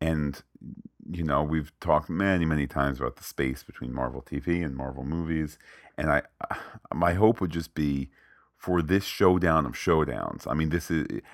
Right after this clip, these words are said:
as big as the first Avengers movie was, which, uh, predated shield. Sorry, lost track of the timeline there for a second.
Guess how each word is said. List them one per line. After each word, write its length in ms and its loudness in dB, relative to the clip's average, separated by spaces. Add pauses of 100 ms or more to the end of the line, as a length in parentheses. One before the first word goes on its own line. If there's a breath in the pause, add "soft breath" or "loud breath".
(100)
as 140 2
big 340 2
as 340 2
the 100 -16
first 240 -4
Avengers 400 -2
movie 280 -2
was, 440 -2
which, 360 -12
uh, 220 -6 (160)
predated 960 -4
shield. 440 -2
Sorry, 240 2
lost 220 -4
track 160 -2
of 60 -10
the 80 -6
timeline 320 -4
there 120 -10
for 60 -18
a 140 -8
second. 180 -16